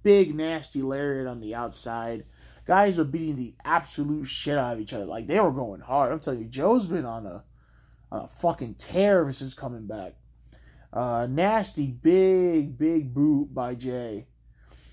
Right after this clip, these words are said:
Uh, fucking, uh, Sandman Singh comes out.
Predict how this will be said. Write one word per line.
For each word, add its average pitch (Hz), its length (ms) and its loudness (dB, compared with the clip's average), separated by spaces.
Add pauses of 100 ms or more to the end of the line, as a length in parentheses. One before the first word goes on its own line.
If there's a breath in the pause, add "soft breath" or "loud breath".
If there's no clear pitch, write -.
(160 soft breath)
Uh, 117 380 -2
fucking, 123 560 -4
uh, 107 320 -6
Sandman 175 540 0
Singh 160 340 -2
comes 147 340 -4
out. 139 380 2